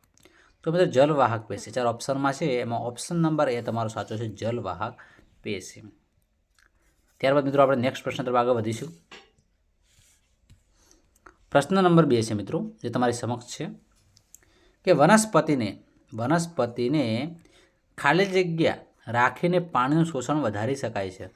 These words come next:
તો મિત્રો પંખા નીચે. ઓપ્શન નંબર તમારો સી સાચો રહેશે.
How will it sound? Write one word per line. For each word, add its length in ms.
તો 80
મિત્રો 280
પંખા 760
નીચે. 500
ઓપ્શન 480
નંબર 340
તમારો 280
સી 140
સાચો 280
રહેશે. 360